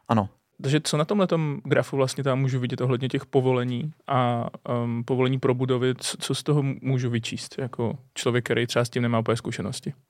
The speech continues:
Speaker 1: No, hlavně tam je vidět ten tre-, trend, eh, klesajících stavebních povolení, to znamená, to je to červené,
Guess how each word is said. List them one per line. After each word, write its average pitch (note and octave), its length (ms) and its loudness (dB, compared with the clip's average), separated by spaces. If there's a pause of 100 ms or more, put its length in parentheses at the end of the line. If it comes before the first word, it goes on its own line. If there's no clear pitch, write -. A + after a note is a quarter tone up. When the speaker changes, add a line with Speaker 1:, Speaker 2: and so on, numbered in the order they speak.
(420)
Speaker 1:
No, B3 80 -2
hlavně G3 220 0
tam G3 140 -2
je G3+ 60 2
vidět F#3+ 200 2
ten G3 160 2
tre-, F#3 220 2 (120)
trend, F3 320 2
eh, C#3 340 2
klesajících D#3 480 -2
stavebních D#3+ 320 4
povolení, B2 500 0
to B2+ 160 -10
znamená, B2 360 2
to B2+ 100 -2
je B2+ 60 2
to D3+ 80 0
červené, A2 580 -2